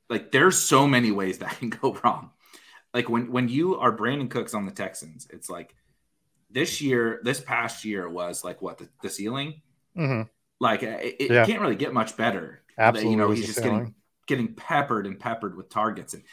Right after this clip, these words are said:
Speaker 1: he's a year older. He's, he's a small, you know, not the traditional type of alpha wide receiver. So things can just go so wrong so fast. I kinda like, you know, like you said, like, the, the Brevin Jordans at tight end or something, but, like, what are,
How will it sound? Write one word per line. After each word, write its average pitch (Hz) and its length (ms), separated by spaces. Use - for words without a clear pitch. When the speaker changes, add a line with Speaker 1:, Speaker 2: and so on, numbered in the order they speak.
Speaker 1:
he's 92 260
a 87 60
year 87 220
older. 147 420
He's, 123 260
he's 127 260
a - 40
small, 123 720
you 107 100
know, 92 60
not 107 340
the 98 80
traditional 95 520
type - 220
of 80 120
alpha 110 320
wide 92 240
receiver. 123 420
So - 140
things 156 260
can 120 140
just 101 200
go 95 180
so 104 300
wrong 90 320
so 85 220
fast. 107 460
I 123 60
kinda 127 300
like, 104 480
you 104 120
know, 90 340
like 104 140
you 92 60
said, 85 220
like, 76 140
the, - 140
the - 60
Brevin 98 500
Jordans 92 560
at - 140
tight 101 300
end 98 200
or 95 60
something, 98 420
but, 92 240
like, - 260
what 113 200
are, 98 140